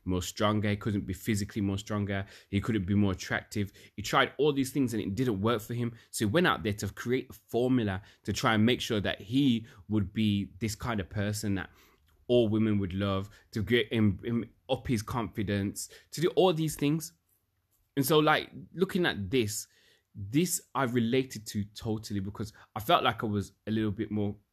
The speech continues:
clever than what I was letting on, which my parents, my mom always told me, which my mom's always gonna tell you that. But pe-, other people who knew me and not seen me growing up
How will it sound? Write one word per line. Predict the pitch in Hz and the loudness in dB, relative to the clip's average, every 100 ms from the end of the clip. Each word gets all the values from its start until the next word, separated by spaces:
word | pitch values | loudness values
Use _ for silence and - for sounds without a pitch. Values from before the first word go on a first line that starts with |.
| _ | _
clever | - 127 107 | -4 -4 -2
than | 104 104 | 2 2
what | 104 | 4
I | 104 | 2
was | 104 | 2
letting | 104 101 95 | 2 0 0
on, | 92 147 - _ _ _ _ _ _ _ _ _ _ _ | -2 -4 -10 _ _ _ _ _ _ _ _ _ _ _
which | 104 101 - | -6 -4 -4
my | 104 | -6
parents, | 120 110 82 | -2 -2 0
my | 104 | 2
mom | 104 110 104 | 4 4 4
always | 98 95 - - _ - | 2 0 -6 -20 _ -8
told | 107 101 | -2 0
me, | |
which | 95 92 | 0 -2
my | 101 | -4
mom's | 143 147 98 | -2 0 0
always | 90 80 | -2 -2
gonna | 82 | -6
tell | 73 92 | -6 -6
you | 78 | -6
that. | 76 - _ - _ | -8 -10 _ -20 _
But | 104 - | -6 0
pe-, | 139 | 2
other | 127 131 | 2 0
people | 104 123 104 104 | 0 -2 0 0
who | 101 113 98 | 0 0 2
knew | 101 120 | 4 4
me | 110 98 | 2 0
and | 92 101 | -2 -2
not | 110 | -4
seen | - 127 107 | -2 0 0
me | |
growing | 85 107 101 | 0 -2 -2
up | 98 | -2